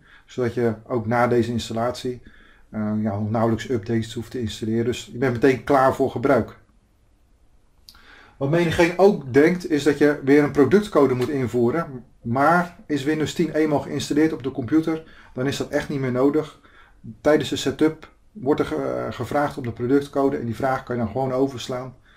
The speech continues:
Eh, mits je de, dezelfde Windows tien versie installeert, dezelfde editie, dan, ehm, ja, dan is dat geen enkel probleem. Ehm, dat, eh, mag dus niet weerhouden om, eh, Windows tien opnieuw te installeren. Een ander puntje is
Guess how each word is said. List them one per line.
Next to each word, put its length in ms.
Eh, 280
mits 300
je 80
de, 380
dezelfde 400
Windows 360
tien 280
versie 420
installeert, 800
dezelfde 340
editie, 440
dan, 240
ehm, 360
ja, 100
dan 100
is 120
dat 100
geen 120
enkel 180
probleem. 480
Ehm, 360
dat, 300
eh, 140
mag 140
dus 180
niet 120
weerhouden 460
om, 200
eh, 120
Windows 380
tien 260
opnieuw 300
te 160
installeren. 580
Een 80
ander 260
puntje 340
is 380